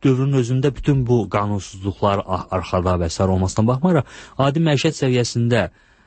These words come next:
kimisə hüquqları pozulanda buna belə çox ciddi təpki var idi.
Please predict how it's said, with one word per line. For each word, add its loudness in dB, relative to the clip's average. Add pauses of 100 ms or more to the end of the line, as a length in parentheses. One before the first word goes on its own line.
(400)
kimisə 0
hüquqları 0
pozulanda 0
buna 2
belə 2
çox -4
ciddi -12
təpki 0
var 2
idi. -12